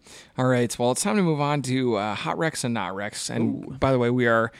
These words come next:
Speaker 1: we are very pro, uh, union and pro writer and pro actor and all of this stuff.
Speaker 2: Good
Speaker 1: so.
Speaker 2: thing we don't write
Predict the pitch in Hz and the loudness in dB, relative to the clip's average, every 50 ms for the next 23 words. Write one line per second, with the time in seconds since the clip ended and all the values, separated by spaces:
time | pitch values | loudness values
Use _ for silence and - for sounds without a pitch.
0 | - - - - - 139 135 127 113 127 135 135 135 127 123 113 - - - 139 | -20 -20 -16 -4 0 2 2 4 4 4 4 6 4 4 2 0 -4 -8 -4 0
1 | 139 127 127 123 123 120 120 117 110 110 110 110 117 120 123 120 107 101 104 - | 4 4 6 6 6 4 4 4 4 2 2 2 2 4 4 4 2 2 0 -2
2 | - 120 113 110 107 107 101 104 110 113 110 101 95 98 98 - 110 104 101 101 | 0 0 0 0 2 0 0 0 0 0 0 0 -2 -2 -4 -2 -2 -2 -2 -2
3 | 98 107 - - 110 101 92 87 90 90 85 82 82 76 80 90 - - - - | -2 -4 -4 -4 -4 -4 -2 -2 -2 -2 -4 -4 -6 -6 -8 -6 -6 -6 -4 -4
4 | 82 85 104 - 143 143 - - 170 156 151 165 180 175 135 151 202 240 185 175 | -4 -6 -2 0 0 2 2 2 0 0 0 0 0 0 0 0 2 2 2 0
5 | 175 | -2